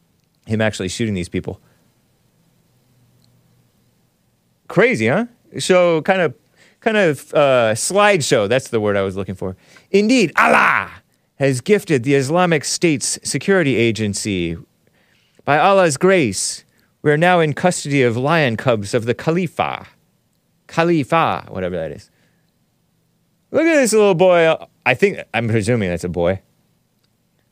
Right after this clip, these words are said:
Looks kind of A-, Asian, Caucasian, something. Arab, a little bit. Look at that. Yeah, terrible.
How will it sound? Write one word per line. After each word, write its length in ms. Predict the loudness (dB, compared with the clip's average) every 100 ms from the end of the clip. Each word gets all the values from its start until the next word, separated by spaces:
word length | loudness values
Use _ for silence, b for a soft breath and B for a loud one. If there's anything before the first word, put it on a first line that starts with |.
| _ _ -2
Looks 240 | 0 0
kind 200 | 0 2
of 380 | 2 0 -2 -12 _
A-, 280 | -8 -6 -2
Asian, 680 | 0 2 0 0 0 0 0
Caucasian, 1160 | 0 0 0 0 2 2 0 0 0 0 -2 -2
something. 640 | -2 0 2 2 0 -2 -8 _ _ _ _ _ _ _ _ _
Arab, 460 | 0 2 2 0 -6 -4
a 20 |
little 140 | 0
bit. 260 | 2 0 -2 _ _ _ _ _ _ _ _ _ _ _ _ _ _ _ 0
Look 180 | 2
at 60 | 4
that. 1300 | 4 2 -4 -16 _ _ _ _ _ _ _ -8 -2
Yeah, 320 | 2 2 0
terrible. 760 | 2 2 4 4 4 2 -2